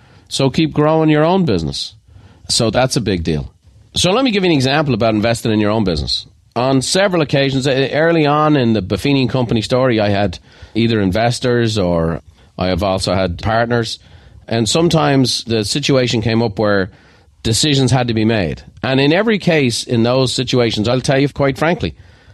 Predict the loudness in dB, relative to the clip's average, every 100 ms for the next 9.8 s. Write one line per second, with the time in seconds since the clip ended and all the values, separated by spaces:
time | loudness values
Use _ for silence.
0 | _ _ _ _ _ -6 -2 0 2 0
1 | -2 -2 0 2 2 0 -2 -6 _ -4
2 | 0 0 0 0 0 -2 -2 -4 -4 -4
3 | -2 -2 0 0 0 -2 -6 -10 -20 -20
4 | -20 -20 -20 -6 -2 -2 0 0 2 2
5 | 2 2 0 0 0 0 0 -2 -6 -14
6 | _ _ _ -6 -2 0 0 2 0 0
7 | -2 -2 -8 -16 -6 -2 0 0 0 0
8 | -2 -2 -2 -2 0 0 0 0 0 0
9 | -2 -2 0 0 0 -2 -4